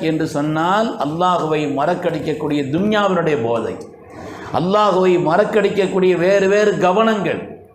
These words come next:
வேறு ஏதாவது சிந்தனைகள், வியாபாரத்தினுடைய சிந்தனை, அதை செய்யணுமே, இதை செய்யணுமே, அப்படி காரியம், இப்படி காரியம் என்றெல்லாம் நாம் தொழுகும் பொழுதும், விக்ர் செய்யும் பொழுதும்,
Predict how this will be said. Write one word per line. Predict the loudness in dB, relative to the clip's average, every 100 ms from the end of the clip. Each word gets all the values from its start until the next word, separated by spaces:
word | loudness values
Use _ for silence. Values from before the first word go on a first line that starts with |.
| -2
வேறு | 2 4 4
ஏதாவது | 4 4 4 2 0
சிந்தனைகள், | 0 0 0 0 -2 -4
வியாபாரத்தினுடைய | -2 0 2 4 2 0 -2 -4 -2 -4
சிந்தனை, | -4 -4 -2 -2
அதை | -2 -4 -6
செய்யணுமே, | -4 -4 -2 -2
இதை | -2 -2 -4
செய்யணுமே, | -4 -4 -4 -4 -6 -8 -16 -10 -6
அப்படி | -4 -2 0
காரியம், | 0 0 0 -2
இப்படி | -2 -2 -2
காரியம் | -2 0 0 -2
என்றெல்லாம் | -2 -2 0 0 0 0
நாம் | -2 -2 -2
தொழுகும் | 0 0 -2
பொழுதும், | -2 -2 -2 -4
விக்ர் | -4 -4
செய்யும் | -4 -4 -4
பொழுதும், | -2 -2 -2